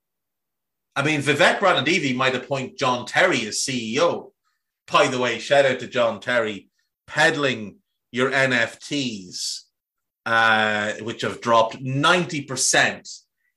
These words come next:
in value in a fortnight. And the players such as Tammy Abraham and Ashley Cole, who, who got involved and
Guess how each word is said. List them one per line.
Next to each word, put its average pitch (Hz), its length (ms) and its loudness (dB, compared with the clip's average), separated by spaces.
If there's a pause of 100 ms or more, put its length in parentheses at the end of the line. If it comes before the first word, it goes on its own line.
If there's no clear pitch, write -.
in 127 260 -2
value 110 560 0
in 117 120 -10
a - 40 -10
fortnight. 98 640 -2 (560)
And 123 500 0
the 127 120 -6
players 139 960 2 (160)
such 127 240 -8
as 110 140 -10
Tammy 143 400 -2
Abraham 123 840 -4 (320)
and 113 160 -2
Ashley 123 400 0
Cole, 135 460 4
who, 113 260 0 (240)
who 113 200 -10
got 196 280 4
involved 160 760 4 (320)
and 123 380 0